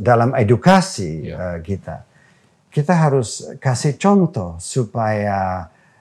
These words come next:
Speaker 1: eh, siapapun bisa ngerti.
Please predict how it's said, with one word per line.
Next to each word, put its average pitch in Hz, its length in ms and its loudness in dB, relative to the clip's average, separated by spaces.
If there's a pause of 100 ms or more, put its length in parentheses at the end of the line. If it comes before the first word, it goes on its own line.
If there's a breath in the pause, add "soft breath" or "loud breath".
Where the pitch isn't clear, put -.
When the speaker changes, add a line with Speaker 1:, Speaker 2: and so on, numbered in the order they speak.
Speaker 1:
eh, 90 540 -6
siapapun 120 760 0
bisa 139 280 -2
ngerti. 151 760 0